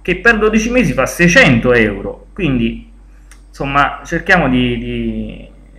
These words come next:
mobilizzarci, perché poi alla fine dalla crisi si esce così, facendo qualcosa. Nel momento in cui c'è la crisi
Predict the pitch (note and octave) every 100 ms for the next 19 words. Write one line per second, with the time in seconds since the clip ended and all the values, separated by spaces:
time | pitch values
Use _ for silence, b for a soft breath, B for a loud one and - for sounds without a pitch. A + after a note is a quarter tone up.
0 | - - C3 C#3+ D3 D#3+ D3 B2 E3 D3+
1 | A#2 - B2 A#2+ - C#3 D3+ E3 B2+ C#3+
2 | D#3 A#2+ A#2+ C3 F3 D3 A2+ A2 A2 A#2
3 | G#2+ G#2+ D#3+ B2 A#2 F3+ F3 C3 A#2+ A2+
4 | - D#3 A2 A2+ A#2 C3+ D3+ F3 E3+ C#3
5 | C#3 C3+ C3 C#3+ F3+ - G#2+